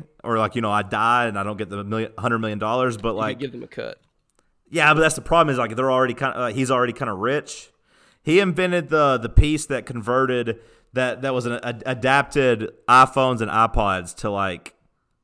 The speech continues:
Speaker 1: where you could plug, plug 'em in, like, to aux cords and stuff.
Speaker 2: Yeah, that's pretty cool.
Speaker 1: So he got, he got rich from that.
Speaker 2: Good for him.
Speaker 1: I know,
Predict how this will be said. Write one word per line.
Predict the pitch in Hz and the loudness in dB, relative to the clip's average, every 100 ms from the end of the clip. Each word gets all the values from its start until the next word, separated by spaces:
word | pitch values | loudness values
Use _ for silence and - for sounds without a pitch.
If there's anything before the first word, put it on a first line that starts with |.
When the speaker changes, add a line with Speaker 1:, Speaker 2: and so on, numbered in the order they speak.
| _ _ _ _ _ | _ _ _ _ _
Speaker 1:
where | 107 | -4
you | 107 | -2
could | 98 | 4
plug, | 117 107 - | 4 4 -2
plug | 117 104 | -2 -2
'em | 101 | -2
in, | 104 101 | -2 -4
like, | 95 - | -6 -6
to | 82 | -6
aux | 92 - | -6 -6
cords | 95 82 | -8 -8
and | 76 - | -12 -14
stuff. | 80 50 - - | -14 -14 -18 -16
Speaker 2:
Yeah, | 131 117 - _ _ | -12 -12 -12 _ _
that's | - - | -20 -20
pretty | 185 | -18
cool. | 185 151 _ _ _ _ _ _ _ _ - - _ _ _ _ _ | -16 -18 _ _ _ _ _ _ _ _ -18 -18 _ _ _ _ _
Speaker 1:
So | - | -4
he | 107 | -2
got, | 107 - | -2 -6
he | 110 | -6
got | 104 92 | -4 -4
rich | 98 - | -8 -10
from | 92 | -10
that. | 90 87 82 - _ _ _ | -8 -8 -10 -14 _ _ _
Speaker 2:
Good | 160 | -20
for | - | -20
him. | 190 120 _ _ _ _ _ _ _ | -20 -20 _ _ _ _ _ _ _
Speaker 1:
I | 101 107 | -6 -2
know, | 101 87 | -2 -2